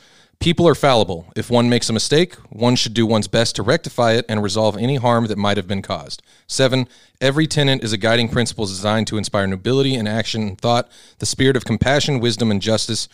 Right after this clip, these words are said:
should always prevail over the written or spoken word.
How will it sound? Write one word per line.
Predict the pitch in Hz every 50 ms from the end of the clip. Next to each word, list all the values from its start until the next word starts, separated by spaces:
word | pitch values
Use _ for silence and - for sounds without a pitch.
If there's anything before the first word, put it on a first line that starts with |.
| _ _ _ -
should | - - 107
always | 90 107 120 120 113
prevail | - 120 107 107 107 104 104 104 101
over | 107 98 104
the | 98 98
written | 95 104 101 104 101
or | 95 85
spoken | - - 101 92 - 92 87
word. | 80 71 - -